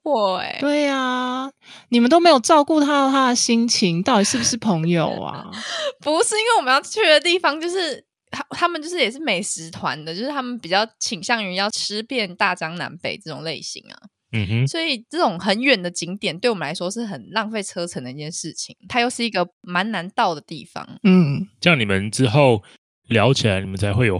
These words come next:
Speaker 3: 共同的回忆啊，说，“哦，那个地方超难去，怎么样，怎么样。”
Speaker 2: 对啊。欸，阿红，下次真的自己去啦。<laughs> 不要理他们了。<laughs> 自己规划一个行程去啦。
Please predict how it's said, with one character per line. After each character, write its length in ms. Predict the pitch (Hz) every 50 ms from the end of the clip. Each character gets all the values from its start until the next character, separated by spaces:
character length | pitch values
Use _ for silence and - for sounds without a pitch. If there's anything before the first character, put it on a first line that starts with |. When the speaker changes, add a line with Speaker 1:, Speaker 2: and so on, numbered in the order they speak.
| - -
Speaker 3:
共 200 | - - 113 92
同 160 | 85 - 98
的 80 | 95 95
回 220 | - - 90 87
忆 180 | 101 107 101 95
啊， 200 | 92 90 90 98
说 80 | 101 107
，“哦， 280 | 107 107 101 - 87 92
那 60 | 107 110
个 100 | 101 90
地 100 | - 98
方 160 | 95 92 95
超 220 | - - - 95 101
难 220 | 95 87 87 90
去， 320 | - - - 113 92 90 95
怎 120 | - 92
么 60 | 92
样， 140 | 101 113 104
怎 140 | 95 - -
么 60 | 87
样。” 260 | 92 95 92 92 90 90 - - - -
Speaker 2:
对 240 | - 208 190 170 160
啊。 400 | 156 151 151 151 151 151 151 156 - 165 185 - _ _ _
欸， 80 | 180 170
阿 180 | 156 175 190
红， 400 | 185 180 180 147 147 - - 104 - -
下 160 | - - 220 202
次 80 | 208
真 180 | 190 208 180 165
的 40 | 160
自 100 | - 185
己 80 | 147
去 320 | 139 - - - - 156 -
啦。 140 | - - - - _ _ _ -
<laughs> 640 | - - - - - - - - - - - - -
不 60 | -
要 100 | 196 208
理 160 | 220 196 156
他 200 | 147 196 170 165
们 280 | 170 170 - - - -
了。 120 | 76 - - -
<laughs> 960 | - - - - - - - _ _ - - 403 - _ - 466 - - -
自 100 | - 262
己 60 | 220
规 200 | - 220 214 220
划 220 | 220 233 214 196 180
一 40 |
个 60 | 180 175
行 220 | - 190 196 190
程 300 | 180 156 139 - - 180
去 300 | - - - - 180 -
啦。 200 | - - - -